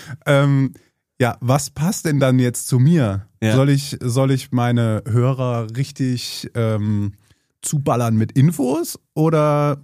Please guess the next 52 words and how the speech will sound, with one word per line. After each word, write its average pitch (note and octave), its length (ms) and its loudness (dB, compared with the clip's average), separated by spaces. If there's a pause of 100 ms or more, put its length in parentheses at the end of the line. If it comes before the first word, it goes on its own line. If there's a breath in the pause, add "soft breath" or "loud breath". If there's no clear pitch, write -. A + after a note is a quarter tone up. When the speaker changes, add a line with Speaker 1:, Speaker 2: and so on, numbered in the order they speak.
(160)
Speaker 1:
soll C3+ 240 0
ich C#3 160 -2
einfach C3+ 220 0
nur, B2+ 760 0
ähm, A2 540 -2 (840 loud breath)
ja, A2 200 -2 (180)
Quatsch - 260 -4
erzählen A3+ 600 0 (140)
oder C#3 420 4
soll C3+ 240 0
ich, C3 420 -2 (180)
äh, B2 240 0 (260)
persönlich, E3 760 2
äh, D#3 340 -2
in D3+ 340 0
Austausch E3+ 600 -2
gehen, E3 260 0
ne? F#3 240 -2
Hotel C3 300 0
Matze D3 280 -4
mäßig D3 460 -2
und C3 100 -4
so, C3 60 0
Speaker 2:
Mhm. A#2+ 60 0
Speaker 1:
das B2+ 120 -2
ist C3+ 60 -2
ja A#2+ 80 -2
schon, D#3+ 320 -2 (180 loud breath)
Speaker 2:
Mhm. A2+ 260 -2
Speaker 1:
aber B2+ 100 0
da C#3+ 80 4
nimmt E3+ 160 4
man D#3 120 0
ja E3+ 120 0
auch, F#3 200 -4
also A2+ 140 -4
da G#2+ 100 -4
geht's C#3+ 260 -4
zwar, C3 320 0 (320)
also G#2 180 -4
es F#2 160 -6
ist A2 160 -4
so, G#2+ 100 -2
so G#2 200 0
Deep A#2+ 380 -8
Talks C3 480 -4
irgendwie, E3+ 500 -8
aber A#2+ 260 -2
es A#2+ 140 -6
ist C3 140 -6
ja A2+ 160 -4
auch, A2 200 -6